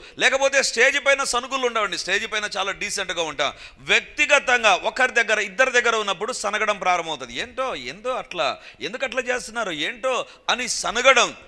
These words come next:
నీ జీవితంలో ఉంటే, బైబిల్ అంటుంది, ఆ సనుగును దేవుడు విన్నాడంట. దేవుడు వింటాడంట అండి. ఆ సనుగును, ఒకని మీద ఒకడు సనుగుకుడి.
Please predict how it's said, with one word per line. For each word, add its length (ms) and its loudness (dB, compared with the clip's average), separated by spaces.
నీ 140 -6
జీవితంలో 540 0
ఉంటే, 520 -4
బైబిల్ 340 -2
అంటుంది, 720 -4
ఆ 160 0
సనుగును 1000 -6
దేవుడు 300 -4
విన్నాడంట. 460 -8
దేవుడు 340 4
వింటాడంట 540 2
అండి. 440 -2
ఆ 180 6
సనుగును, 640 0
ఒకని 500 2
మీద 180 2
ఒకడు 380 2
సనుగుకుడి. 920 0